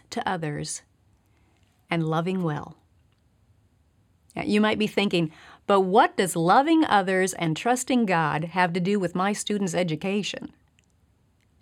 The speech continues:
Everything. It has everything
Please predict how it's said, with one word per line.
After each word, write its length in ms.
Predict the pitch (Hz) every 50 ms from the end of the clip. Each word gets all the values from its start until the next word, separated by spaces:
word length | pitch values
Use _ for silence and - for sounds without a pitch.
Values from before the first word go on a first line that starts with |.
| _ _
Everything. 760 | 233 269 277 - 339 339 302 226 - - 156 - - - - - _ _ _ _ _ _ _ _ _ _ _ _ _ _ _ _ _ _ _
It 100 | - 262
has 180 | 302 320 294 269
everything 600 | 277 302 302 381 415 403 - 294 220 165 147 147